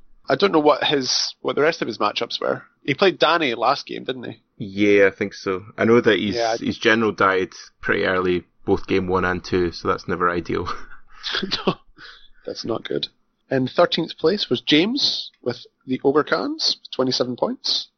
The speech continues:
Speaker 1: And then above James was Simon with Sylvan Elves. He had twenty-eight points. And then above Simon we had Tony with V C. Tony actually got two wins as well, so
Speaker 2: Yep.
Speaker 1: Pretty good, Tony. Uh, twenty-nine points.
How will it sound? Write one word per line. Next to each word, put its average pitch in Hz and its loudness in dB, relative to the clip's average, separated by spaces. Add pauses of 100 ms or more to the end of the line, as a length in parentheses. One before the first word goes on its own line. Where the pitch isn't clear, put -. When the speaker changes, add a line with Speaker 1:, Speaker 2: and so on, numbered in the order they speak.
(120)
Speaker 1:
And 127 -4
then 131 4
above 135 4
James 135 4
was 117 2
Simon 185 2
with - -6
Sylvan 151 2
Elves. - 0 (600)
He 135 -4
had 120 0 (100)
twenty-eight 131 2
points. - -4 (1300)
And 131 2
then 139 4
above 139 4
Simon 151 4
we 139 2
had 131 0
Tony 190 4 (680)
with 147 0 (300)
V 170 -2
C. 220 -2 (220)
Tony 226 4
actually 139 0
got 127 2
two 143 0
wins 147 0
as 110 -2
well, 87 0
so - 0
Speaker 2:
Yep. - -8 (920)
Speaker 1:
Pretty - -4
good, - -4
Tony. 170 2 (300)
Uh, 127 0
twenty-nine 156 2
points. - 0